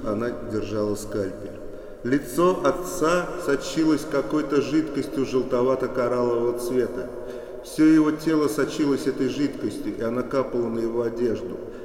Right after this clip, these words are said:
одежду, в которой его похоронили. Коричневый деловой костюм,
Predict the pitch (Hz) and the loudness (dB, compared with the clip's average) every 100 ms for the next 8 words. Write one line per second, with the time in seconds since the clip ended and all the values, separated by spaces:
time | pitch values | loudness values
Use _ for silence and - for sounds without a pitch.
0 | - 107 120 139 156 135 131 - 127 - | -8 -4 0 4 4 4 0 2 0 4
1 | 131 127 120 117 113 113 107 101 110 107 | 6 6 4 4 0 -2 -4 -4 -2 0
2 | 104 101 - - - - - - - 120 | 0 -2 -4 -8 -10 -12 -12 -8 -2 2
3 | 143 151 - 147 127 127 123 123 135 135 | 2 2 0 2 4 4 4 4 4 4
4 | 120 - 120 | 0 0 -2